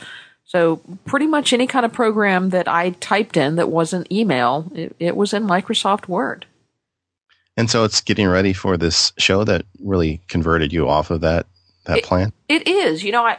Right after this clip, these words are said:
Speaker 1: I, I had heard recently, especially, and, and we'll talk about Pages. Pages has gotten a lot better in the two thousand and nine version. But you would hear about people who would say, um, you know, "I just reinstalled my operating system. I just did an erase and install of my Mac. I just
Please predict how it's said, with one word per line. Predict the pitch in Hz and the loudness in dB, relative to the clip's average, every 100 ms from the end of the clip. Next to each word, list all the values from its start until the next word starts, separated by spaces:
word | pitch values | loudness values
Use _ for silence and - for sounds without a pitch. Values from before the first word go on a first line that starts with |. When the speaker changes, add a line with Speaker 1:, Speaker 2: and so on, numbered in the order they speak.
| - | -4
Speaker 1:
I, | - - | -4 -2
I | - 247 | 0 0
had | 262 | 0
heard | 254 359 | 0 -2
recently, | 294 208 - - 170 | 0 -2 -4 -6 -4
especially, | 160 - 202 - 208 185 175 180 | -2 -2 -2 -2 -4 -4 -4 -4
and, | 165 | -2
and | 208 240 | 0 0
we'll | 254 | 0
talk | 339 330 | 0 2
about | 254 156 | 0 0
Pages. | - 165 143 131 | 0 -2 -2 -8
Pages | - - 285 302 190 | -8 -4 0 0 0
has | 160 | -2
gotten | 165 139 | 0 0
a | 123 | -2
lot | 127 147 156 170 175 165 151 | -4 -4 -2 0 2 0 0
better | 147 135 117 107 | 0 2 2 0
in | 147 | -2
the | 147 | -2
two | 139 175 | -2 0
thousand | 151 143 139 151 | 2 2 2 0
and | 135 | -2
nine | 131 131 131 | 2 2 0
version. | 135 123 127 135 123 131 - - - _ - | 0 -2 0 -4 -6 -8 -20 -20 -20 _ -4
But | 214 | 0
you | 359 | 0
would | 370 | 0
hear | - 330 | -4 -4
about | 330 285 208 | 0 -2 -2
people | - 226 - 233 | -6 -4 -2 -2
who | 214 | -4
would | 202 190 | -4 -4
say, | - 208 190 185 170 | -2 0 0 0 -2
um, | 180 170 165 160 - - _ _ | -2 -2 -4 -8 -14 -20 _ _
you | 220 | -4
know, | 214 | 0
"I | 202 | 0
just | 208 262 | 0 -2
reinstalled | 208 233 226 220 220 196 202 | 0 0 0 0 0 0 0
my | 202 147 | 0 0
operating | 160 160 170 156 | 0 0 0 0
system. | 165 - - 180 160 | 0 -2 -2 0 2
I | 156 | 0
just | 165 - | 0 -4
did | 170 | -6
an | 165 | -4
erase | 160 156 - | -2 -2 -2
and | 165 | -6
install | 165 170 147 | -4 0 0
of | 151 | 0
my | 160 147 | -2 -4
Mac. | 147 147 147 147 | -2 0 0 0
I | 147 | -2
just | 165 | 0